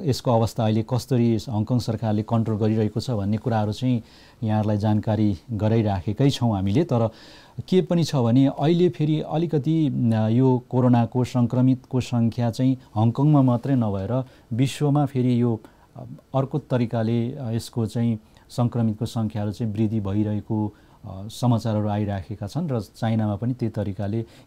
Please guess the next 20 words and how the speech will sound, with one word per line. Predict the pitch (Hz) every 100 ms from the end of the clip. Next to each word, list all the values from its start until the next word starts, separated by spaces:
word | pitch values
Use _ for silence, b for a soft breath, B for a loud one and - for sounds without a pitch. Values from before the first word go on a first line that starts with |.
| -
केही | 110
मात्रामा | 104 101 104 104 104
चाहिँ | 117 113
सङ्क्रमितको | 110 101 101 101 98 107
सङ्ख्याहरू | - 104 107 101 101
चाहिँ, | 107 107 107 b b b -
अ, | 101
स-, | 101 - 110 107 123 110
बढिरहेको | 104 113 117 107 107 117 113
भन्ने | 92 101 104
कुराहरू | - 104 101
आइराखेको | 101 101 98 85 101 110
छ। | -
र | 107 117
हङकङमा, | 113 95 110 127 127 127 127 B B B B -
अ, | 101
चाहिँ | 101 127 135
अहिले | 123 120 117 - _ -
एक, | 123 - _ - -
अ, | 113